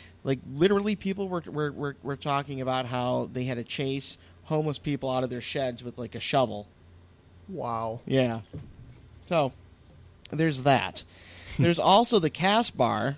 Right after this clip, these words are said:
Speaker 1: It was originally, it was on, uh, Cass in Midtown, and Lo-,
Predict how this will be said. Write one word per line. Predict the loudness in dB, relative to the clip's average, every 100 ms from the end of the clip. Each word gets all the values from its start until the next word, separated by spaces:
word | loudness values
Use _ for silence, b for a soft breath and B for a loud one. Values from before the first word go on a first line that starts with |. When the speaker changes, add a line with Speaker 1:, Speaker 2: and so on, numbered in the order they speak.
| -6
Speaker 1:
It |
was | -6
originally, | 2 2 2 0 0
it | 0
was | 0 0
on, | 0 0
uh, | 0 -2 -4 -4
Cass | 0 2 0 -4 -12 -8
in | -2
Midtown, | -2 0 0 0 2 0 -4 b b b -14
and | -6 -2
Lo-, | 0 0